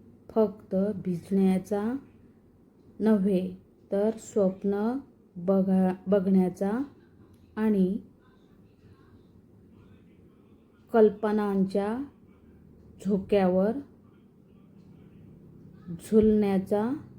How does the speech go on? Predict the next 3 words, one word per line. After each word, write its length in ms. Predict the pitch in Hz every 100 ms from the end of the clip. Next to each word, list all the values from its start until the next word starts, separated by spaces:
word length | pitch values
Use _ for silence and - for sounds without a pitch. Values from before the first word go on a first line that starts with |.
| - - - - - - - - - -
हंगाम 680 | 226 214 208 208 196 208 285 - - - -
आहे. 420 | 185 180 175 170 170 - - - - - - - - - - - - - _ _ - - - -
धन्यवाद. 600 | 196 254 254 214 196 190